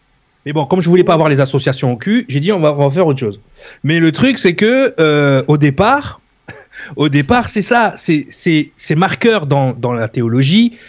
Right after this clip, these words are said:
de ce qu'on appelle les Raphaïm, les géants, les Néphilim. Ça nous explique bien qu'à un moment donné, le Néphilim, ça serait quoi ? Ça serait un ange et un, un ange et une humaine qui font un enfant. Donc une hybridation. La mère meurt à la naissance de l'enfant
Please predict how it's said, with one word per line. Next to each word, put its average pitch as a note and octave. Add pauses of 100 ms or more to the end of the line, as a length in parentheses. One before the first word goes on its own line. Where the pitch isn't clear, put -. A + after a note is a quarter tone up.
(160)
de -
ce -
qu'on C#3
appelle C3+
les A#2
Raphaïm, F3 (100)
les A#2+
géants, E3+
les A#2+
Néphilim. E3 (320)
Ça F3+
nous F#3
explique G3+
bien B3
qu'à F#3
un F3+
moment F3
donné, G#3+
le E3+
Néphilim, G3
ça E3
serait D#3
quoi ? D3
Ça C3
serait E3
un E3+
ange D#3
et C#3
un, C3 (600)
un D#3
ange E3+
et C#3
une C#3
humaine A3
qui -
font A3
un G3
enfant. D3+ (300)
Donc D#3+
une F3+
hybridation. D#3+ (500)
La B2
mère G3
meurt G#3
à F3
la F3
naissance E3 (120)
de C3
l'enfant C3